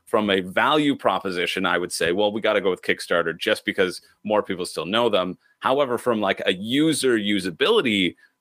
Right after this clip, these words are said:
por-, side of things, GameFound is, eh, doing, I think, everything better in the, in, or almost everything better, in, like, sort of in that right dir-, right direction.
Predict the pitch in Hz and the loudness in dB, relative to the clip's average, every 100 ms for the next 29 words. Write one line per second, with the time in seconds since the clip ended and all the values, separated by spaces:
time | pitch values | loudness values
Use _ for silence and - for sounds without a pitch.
0 | _ - 120 104 - 82 _ _ _ - | _ -4 0 0 -2 -14 _ _ _ -8
1 | - 95 92 90 92 85 85 82 - 120 | -2 0 0 0 2 2 -2 -6 -6 -2
2 | 123 113 104 92 85 - 92 90 85 78 | -2 0 0 0 -2 -4 -2 0 0 -6
3 | - _ _ 92 - - - 110 95 87 | -10 _ _ -4 -2 -4 -2 0 0 -2
4 | 90 92 85 - - _ _ _ 117 113 | -2 -2 -2 -8 -20 _ _ _ -2 0
5 | 107 107 95 90 - 98 95 95 87 - | 0 0 -2 -6 -14 -6 -2 0 0 0
6 | 95 87 - 95 90 85 - 131 120 143 | -2 -2 -2 -2 -2 -6 -2 -2 -2 -2
7 | 160 143 - 107 92 92 87 85 85 95 | 0 0 0 0 -2 -2 0 0 -2 -2
8 | 85 - 95 92 87 - 85 78 82 78 | -4 -2 0 0 0 -2 -2 -4 -6 -10
9 | _ _ 98 90 78 85 76 71 - 62 | _ _ 0 0 2 0 0 -2 -8 -10